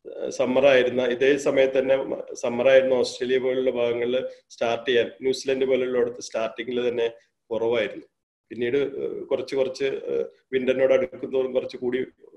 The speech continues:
വരാനുള്ള സാധ്യതയുണ്ട്. പക്ഷേ ഈ, ആ, ചൂട് കാലത്ത്, ചൂട് കാലത്ത് വരുന്നത് ചൂട് കൊണ്ടല്ല. പലർക്കും ഒരു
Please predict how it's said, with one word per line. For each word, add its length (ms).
വരാനുള്ള 340
സാധ്യതയുണ്ട്. 560
പക്ഷേ 340
ഈ, 360
ആ, 440
ചൂട് 360
കാലത്ത്, 600
ചൂട് 680
കാലത്ത് 320
വരുന്നത് 460
ചൂട് 380
കൊണ്ടല്ല. 800
പലർക്കും 360
ഒരു 280